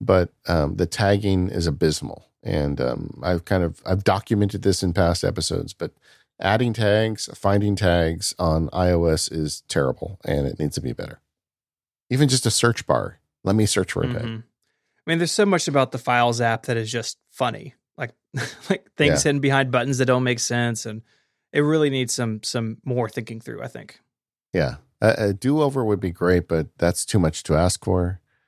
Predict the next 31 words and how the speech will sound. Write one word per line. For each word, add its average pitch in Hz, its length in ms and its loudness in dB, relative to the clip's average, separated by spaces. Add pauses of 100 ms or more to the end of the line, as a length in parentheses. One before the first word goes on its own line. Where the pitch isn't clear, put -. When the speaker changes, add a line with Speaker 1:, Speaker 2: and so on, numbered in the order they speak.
(320)
Speaker 1:
But 90 160 0
at 98 180 0
least 131 400 0
make 98 260 2
tags 92 540 0
less 92 300 2
horrible. 78 500 -2 (760)
Speaker 2:
There 127 140 -4
you 117 140 -8
go. 117 60 -10
Speaker 1:
How's 107 180 2
that? 98 240 2 (120)
How's 123 180 4
Speaker 2:
Okay. - 120 0
Speaker 1:
that - 120 -2
for 98 280 2
a 85 60 0
goal? - 380 -4 (380)
Speaker 2:
<laughs> 185 760 0 (840)
Uh, 143 200 4
I'm 165 140 -2
gonna 185 220 2
go 160 220 2
with 156 240 0
a 135 80 -4
revamped 135 680 0
Messages 139 500 -4
app 156 280 -2 (320)
on 127 140 -2
the 123 80 0
Mac. 120 460 -2